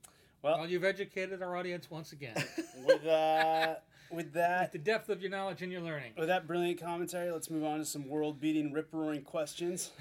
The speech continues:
Speaker 1: from some of our fans.
Speaker 2: <laughs>
Speaker 1: Send them in via Twitter. Up first, at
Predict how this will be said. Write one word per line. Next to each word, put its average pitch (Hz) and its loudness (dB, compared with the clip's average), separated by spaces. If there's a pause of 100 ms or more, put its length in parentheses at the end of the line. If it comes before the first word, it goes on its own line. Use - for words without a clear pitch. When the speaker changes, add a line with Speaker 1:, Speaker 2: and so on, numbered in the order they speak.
(180)
Speaker 1:
from - -6
some 165 0
of 151 -2
our 139 2
fans. 175 -2
Speaker 2:
<laughs> - -10
Speaker 1:
Send - -6
them 147 -2
in 156 0
via 147 0
Twitter. 202 -4 (840)
Up 196 -2
first, 233 -2 (540)
at 185 -2